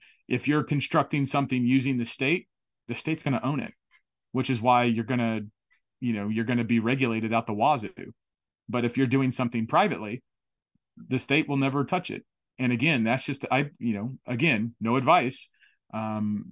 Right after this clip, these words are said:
that's just a matter of notifying, notifying government saying, "Hey, I'm gonna, I'm going to form a private association." I wouldn't even tell 'em, uh, I'd tell 'em what the name is. "Hey, I'm gonna form this private association and I'm gonna, you know, freely associate with people.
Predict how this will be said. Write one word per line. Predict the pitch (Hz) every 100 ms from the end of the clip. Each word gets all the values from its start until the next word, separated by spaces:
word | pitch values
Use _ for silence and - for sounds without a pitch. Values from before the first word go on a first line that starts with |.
| -
that's | 110 123 -
just | 139
a | 127
matter | 120 120 120
of | 110
notifying, | 117 123 - 127 123 117
notifying | 131 135 139 127 123 120 117
government | 113 131 147 110
saying, | - 113
"Hey, | 110 143
I'm | 117 127
gonna, | 127 123 117 113 _ _ _ _ _
I'm | 123 135
going | 135 131
to | - 113
form | - 139 139
a | 127 117
private | - 131 131 127
association." | 135 123 120 139 160 107 123 _ _ _ _ _ -
I |
wouldn't | 139 151
even | 127
tell | 117 139
'em, | 143 127
uh, | 131 120
I'd | 127
tell | 185 165
'em |
what | 131
the | 113
name | 110 151 117
is. | 95 101 131
"Hey, | 147
I'm |
gonna | 147 135
form | 160 151
this | 139
private | - 143 131
association | 120 127 117 131 170 104 117 - _ _ _ _ _ _ -
and | 123
I'm | 127 131
gonna, | 127 123 123 113 - _ _ -
you | 120
know, | 101 117 - _ _
freely | - 151 151 143
associate | 139 151 - 143 135
with | 135
people. | 165 170 -